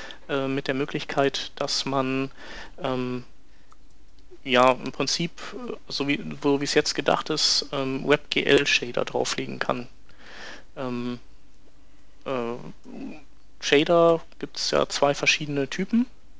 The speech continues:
Es gibt einmal die, äh, Vertex-Shader und die Fragment-Shader. Äh, oder, oder auch Pixel-Shader genannt. Die Vertex-Shader sind, die nehmen Einfluss auf die Geometrie. Und die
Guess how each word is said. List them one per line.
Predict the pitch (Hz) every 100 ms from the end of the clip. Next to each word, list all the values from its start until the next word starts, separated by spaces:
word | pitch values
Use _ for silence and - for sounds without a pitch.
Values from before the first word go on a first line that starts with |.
| -
Es | -
gibt | - 147 180
einmal | 143 139 135
die, | 139 135 135 135
äh, | - 139 131 127
Vertex-Shader | 139 - 214 - 185 185 180 180
und | 196 147 -
die | 131
Fragment-Shader. | 127 - - 202 - 185 208 262 - - - - - - - - - - - 139
Äh, |
oder, | 131 131 131 123 123 123 -
oder | -
auch | - -
Pixel-Shader | 180 - 175 180 175
genannt. | 170 165 165 165 -
Die | 127
Vertex-Shader | 139 - - - 143 147 143
sind, | 135 135 135 -
die | - 143 139
nehmen | 139 135
Einfluss | - 143 - 143
auf | 135 -
die | 135
Geometrie. | 127 131 127 123 - 160 220 - - - - - - -
Und | 135 131
die | 135 127 127 131